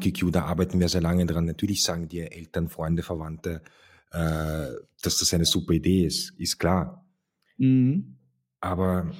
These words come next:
Speaker 1: na, eigentlich muss ich sagen, war es ziemlich klar, dass wir das machen. Wir waren sehr, sehr überzeugt davon, dass wenn man in, wenn man Programmierkenntnisse mit gewissen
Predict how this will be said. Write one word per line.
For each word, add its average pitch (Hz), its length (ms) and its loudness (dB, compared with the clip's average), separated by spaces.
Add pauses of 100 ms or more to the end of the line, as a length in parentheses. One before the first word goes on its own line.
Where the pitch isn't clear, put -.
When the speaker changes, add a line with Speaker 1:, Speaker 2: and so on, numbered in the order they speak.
(320)
Speaker 1:
na, 101 300 2
eigentlich 104 400 2
muss 101 180 0
ich 101 120 0
sagen, 95 280 2
war 90 100 2
es - 140 -2
ziemlich 92 360 2
klar, 85 200 0
dass 82 180 -4
wir 82 60 -6
das 78 160 -14
machen. 78 280 -10
Wir 82 80 -4
waren 90 160 -2
sehr, 101 240 0
sehr 98 140 -6
überzeugt 90 460 -6
davon, 90 300 -8
dass - 240 -8
wenn 87 120 0
man 85 220 0
in, 82 460 -6 (1300)
wenn 92 160 4
man 92 120 6
Programmierkenntnisse 95 1080 2
mit 87 200 2
gewissen 90 920 0